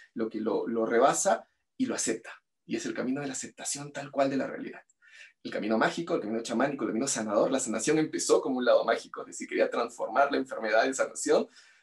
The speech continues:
Este, entonces, era magia. Entonces, nosotros queremos reivindicar ese origen, esa etimología que está en todas nuestras culturas ancestrales con la primera terapia de la humanidad,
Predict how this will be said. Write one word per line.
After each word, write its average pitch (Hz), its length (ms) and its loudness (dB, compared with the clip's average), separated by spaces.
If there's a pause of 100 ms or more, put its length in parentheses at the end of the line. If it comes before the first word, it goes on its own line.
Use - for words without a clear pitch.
Este, - 320 -10
entonces, 214 460 -8 (260)
era 131 200 2
magia. - 380 -2
Entonces, 120 260 -8
nosotros 151 520 -2 (240)
queremos - 280 2
reivindicar 123 520 0
ese 139 220 -2
origen, 131 320 2
esa 139 140 -4
etimología 120 840 -2 (380)
que 113 80 -8
está 123 160 -4
en 127 100 0
todas 151 160 4
nuestras 147 220 -4
culturas 117 240 -4
ancestrales 139 640 0
con 131 240 -2
la 139 120 2
primera 117 320 0
terapia 110 300 2
de 110 40 2
la 90 80 0
humanidad, - 300 -6